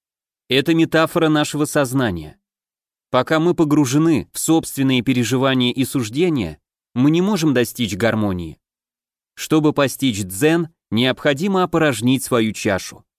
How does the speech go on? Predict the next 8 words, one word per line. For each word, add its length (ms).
Надеюсь, 540
вы 100
слушаете 640
эту 240
аудиокнигу 800
с 80
пустым 420
сознанием. 720